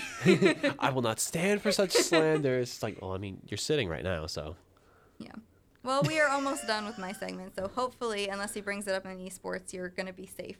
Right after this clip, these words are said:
Speaker 2: for a little bit. But we go back
Speaker 1: That
Speaker 2: to
Speaker 1: remains to be seen.
Speaker 2: Khazad-dûm, and Durin talks to his father,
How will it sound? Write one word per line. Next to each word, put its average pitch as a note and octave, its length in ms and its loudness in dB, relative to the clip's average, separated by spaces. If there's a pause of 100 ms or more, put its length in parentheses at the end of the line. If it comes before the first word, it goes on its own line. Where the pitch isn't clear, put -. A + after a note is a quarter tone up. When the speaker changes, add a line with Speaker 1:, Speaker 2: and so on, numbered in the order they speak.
Speaker 2:
for - 100 -10
a A2+ 80 -8
little - 340 -12
bit. - 240 -16 (1040)
But F#3+ 260 -2 (240)
we G#3+ 120 -10
go A#3 140 -2
back B3 260 0
Speaker 1:
That - 80 -6
Speaker 2:
to B3+ 80 -2
Speaker 1:
remains G#3 280 -2
to A3+ 60 -6
be A#3+ 60 -4
seen. G3 160 -4
Speaker 2:
Khazad-dûm, G3 180 -8 (800)
and F#3+ 440 -6
Durin G#3 340 -4
talks F#3 420 -6
to G3 160 -8
his F#3 160 -12
father, F#3 480 -6